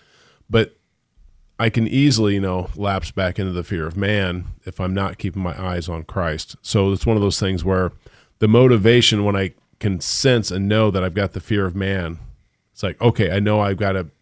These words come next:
change my fear to the fear of God, and then I can walk out of that fear of man. So it's, it's motivation on both sides. And when I see,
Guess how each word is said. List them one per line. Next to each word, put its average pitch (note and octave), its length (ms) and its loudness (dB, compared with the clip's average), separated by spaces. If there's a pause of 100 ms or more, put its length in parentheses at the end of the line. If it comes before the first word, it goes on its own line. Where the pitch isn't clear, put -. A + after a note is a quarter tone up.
change A2+ 440 2
my G2 160 0
fear F#2+ 300 0
to E2+ 80 -12
the E2+ 100 -4
fear E2+ 220 -4
of E2 140 -8
God, A2 340 4
and F#2+ 140 -2
then F#2+ 120 -2
I F2+ 80 -2
can F2 280 -8
walk G2 420 -2
out F#2+ 240 0
of E2+ 80 -2
that F2 160 -2
fear E2 200 -4
of E2 120 -8
man. F#2 360 -2 (720)
So A2 260 2
it's, - 160 0
it's A2+ 200 -4
motivation B2+ 540 4
on G2 80 2
both A2 180 4
sides. A#2 320 2
And G#2 80 2
when G2+ 100 0
I G2 100 0
see, B2 420 2